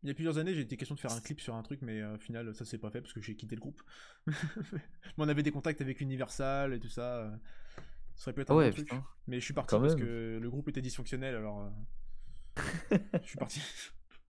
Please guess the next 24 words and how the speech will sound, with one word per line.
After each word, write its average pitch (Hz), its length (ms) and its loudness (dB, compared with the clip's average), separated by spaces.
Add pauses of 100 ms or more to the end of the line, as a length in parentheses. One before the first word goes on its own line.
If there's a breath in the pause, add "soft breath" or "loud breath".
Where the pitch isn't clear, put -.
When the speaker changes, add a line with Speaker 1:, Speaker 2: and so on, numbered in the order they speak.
(1400 loud breath)
Speaker 2:
Et, 101 180 8
euh, 92 1200 12 (420)
comment, 143 500 10
comment 139 280 12
tu - 160 0
verras, 110 360 10 (240)
par 127 160 8
exemple, 107 460 2
on, 101 180 -2
on 98 80 2
va 95 100 8
prendre 101 240 8
un 98 80 12
exemple, 92 320 8
on 92 40 4
va 87 60 6
faire 92 180 6
un, 85 260 4
un, 92 180 2
un 98 160 6
petit - 240 0
jeu 95 480 4
de 95 160 6
rôle. 120 360 10